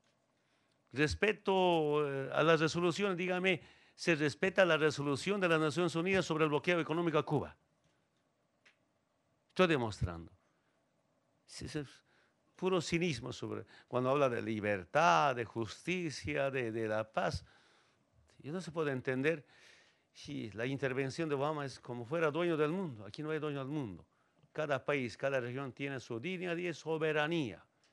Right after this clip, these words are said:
Y yo puedo hablar con cierta autoridad ahí sí, después de que haya soberanía y dignidad en la parte política, son mejor políticamente, democráticamente. Pues hace un momento explicaba. Y cuando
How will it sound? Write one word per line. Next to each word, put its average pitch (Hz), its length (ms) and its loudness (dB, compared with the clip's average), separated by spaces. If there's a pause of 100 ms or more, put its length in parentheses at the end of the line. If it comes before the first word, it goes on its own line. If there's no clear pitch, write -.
(380)
Y 139 100 -4
yo 143 100 -4
puedo 156 180 2
hablar 135 280 0
con 123 180 -6
cierta 165 320 -4
autoridad 143 440 0
ahí 143 160 0
sí, 175 260 -8 (560)
después 123 280 -6
de 135 120 -4
que 120 120 -2
haya 160 400 -2
soberanía 131 600 0
y - 20 2
dignidad 135 380 -2
en 131 180 -2
la 113 100 0
parte 151 280 -2
política, 175 480 -2
son 139 180 -2
mejor 127 320 0
políticamente, 147 840 -2
democráticamente. 120 960 -4 (1000)
Pues 110 160 -6
hace 120 180 -6
un 117 40 -4
momento 123 160 -4
explicaba. 98 560 -6 (600)
Y 135 120 -2
cuando 135 600 2